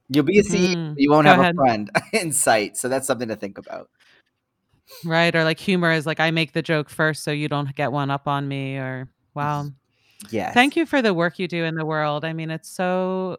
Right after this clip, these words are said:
Speaker 2: amazing to have resources that are accessible. Like, your three-part essay is a masterpiece,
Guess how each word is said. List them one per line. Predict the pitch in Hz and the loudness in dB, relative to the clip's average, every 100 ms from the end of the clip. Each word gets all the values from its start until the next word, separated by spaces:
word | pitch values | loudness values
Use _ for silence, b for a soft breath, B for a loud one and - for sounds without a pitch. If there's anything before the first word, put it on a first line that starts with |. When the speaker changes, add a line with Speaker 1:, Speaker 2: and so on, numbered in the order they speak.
| _ - | _ -10
Speaker 2:
amazing | 156 151 143 147 147 143 143 139 | -6 -4 -6 -6 -6 -6 -6 -8
to | 147 | -8
have | 131 139 139 131 | -6 -4 -4 -6
resources | 135 139 - 139 135 143 135 135 135 139 - b b b _ | -8 -8 -6 -6 -4 -4 -4 -4 -6 -10 -18 b b b _
that | 156 147 143 147 143 - - | 2 4 2 0 -2 -6 0
are | 165 | 0
accessible. | 170 - 180 190 151 143 143 | 0 -2 -4 -2 -6 -4 -4
Like, | 143 139 | -6 -4
your | 160 | -6
three-part | 151 180 185 185 175 | -4 -8 -4 -2 0
essay | 131 139 151 151 160 156 92 | -2 -4 -4 -2 0 -2 -4
is | 143 143 139 | -6 -6 -6
a | 147 | -6
masterpiece, | 151 139 151 - 170 156 165 151 190 - | -4 -2 -4 -4 -6 -4 -4 -4 -6 -12